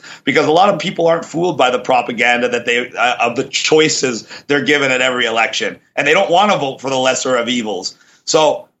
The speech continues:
we have a very, very special situation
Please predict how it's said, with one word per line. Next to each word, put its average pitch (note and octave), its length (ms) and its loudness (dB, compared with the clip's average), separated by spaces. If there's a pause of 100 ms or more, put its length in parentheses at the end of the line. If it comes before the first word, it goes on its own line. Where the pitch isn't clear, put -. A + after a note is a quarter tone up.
(140)
we F#3+ 200 0
have G3+ 240 4
a C#3+ 140 -2
very, G3+ 520 -2
very F3 540 0
special D#3+ 400 -4
situation C#3+ 760 -4